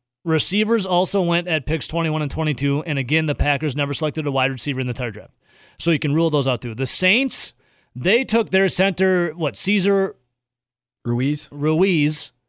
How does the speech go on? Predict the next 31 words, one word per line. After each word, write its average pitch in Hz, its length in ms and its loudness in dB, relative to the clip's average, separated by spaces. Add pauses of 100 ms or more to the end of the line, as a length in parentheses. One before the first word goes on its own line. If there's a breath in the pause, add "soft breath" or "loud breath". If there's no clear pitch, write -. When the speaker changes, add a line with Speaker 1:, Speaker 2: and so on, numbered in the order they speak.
Speaker 2:
Out 113 120 -2
of 113 60 -4
Michigan? 131 420 -6 (100)
Speaker 1:
One 185 340 0
pick 185 240 0
before 180 300 0
Ayuk. 143 440 0 (560)
And 156 160 0
the 147 60 0
Packers 196 540 2
already 190 540 2
have 165 300 2
one 170 280 2
they 160 100 2
say 160 180 0
is 147 100 0
better 131 540 -2
in 147 140 -4
Corey 127 220 -4
Linsley, 143 400 -2 (920)
who 165 160 0
they 156 160 2
are 151 80 0
set 147 240 0
to 135 80 -8
pay 127 420 0
eight 135 120 -2
and 131 100 -6
a 117 40 -6
half 131 120 -4
mil. 117 220 -10